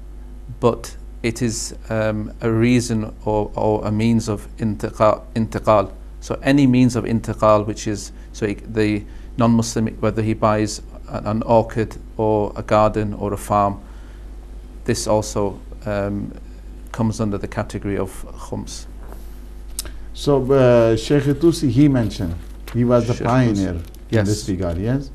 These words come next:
Speaker 1: He was,
Speaker 2: So what
Speaker 1: yes.
Speaker 2: was his, uh, dalil, his, uh, evidence, his proof?
Speaker 1: Uh, the, his
Speaker 2: Uh,
Speaker 1: evidence,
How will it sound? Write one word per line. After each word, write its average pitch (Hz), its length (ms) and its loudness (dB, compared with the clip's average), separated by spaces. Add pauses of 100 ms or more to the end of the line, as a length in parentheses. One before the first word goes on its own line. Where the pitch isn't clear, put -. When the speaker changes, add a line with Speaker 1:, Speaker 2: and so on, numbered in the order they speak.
Speaker 1:
He 117 80 0
was, 107 160 0
Speaker 2:
So 110 60 2
what 135 180 4
Speaker 1:
yes. 131 80 -2
Speaker 2:
was 127 120 4
his, 113 260 2
uh, 117 180 6
dalil, 113 400 2
his, 110 180 -2
uh, 98 320 -2
evidence, 110 540 -2
his 90 140 -8
proof? 113 440 0 (720)
Speaker 1:
Uh, 127 140 4
the, 127 100 6
his 131 240 2
Speaker 2:
Uh, 143 40 10
Speaker 1:
evidence, 131 360 6